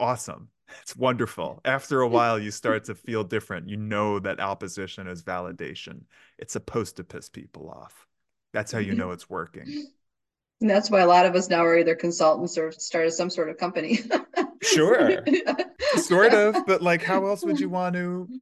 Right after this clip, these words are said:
Speaker 1: how do you want to live?
Speaker 2: Mm-hmm.
Speaker 1: I mean, in Punks and Pinstripes, it's both. We have the punks and pinstripes who are like,
Speaker 2: Yeah.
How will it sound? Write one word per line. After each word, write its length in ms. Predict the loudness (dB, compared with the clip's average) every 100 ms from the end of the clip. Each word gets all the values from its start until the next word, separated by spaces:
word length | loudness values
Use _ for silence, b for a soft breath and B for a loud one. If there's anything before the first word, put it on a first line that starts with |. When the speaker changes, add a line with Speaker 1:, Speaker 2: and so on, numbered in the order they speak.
| -10
Speaker 1:
how 180 | -6 -4
do 60 |
you 100 | -4
want 160 | -6 -6
to 60 | -6
live? 260 | -6 -8
Speaker 2:
Mm-hmm. 200 | -12 -12 -10 -4
Speaker 1:
I 80 |
mean, 180 | 0 0
in 100 | 0
Punks 300 | -2 -6 -6
and 120 | -12
Pinstripes, 500 | -10 -12 -6 -4 -4
it's 140 | -8 -10
both. 360 | -4 -4 -4 -12 -8
We 100 | -4
have 160 | -4 -6
the 80 |
punks 340 | -10 -8 -8 -8
and 180 | -8 -8
pinstripes 720 | -8 -8 -8 -6 -6 -10 -8
who 80 |
are 100 | -6
like, 300 | -6 -8 -8 0
Speaker 2:
Yeah. 260 | 2 2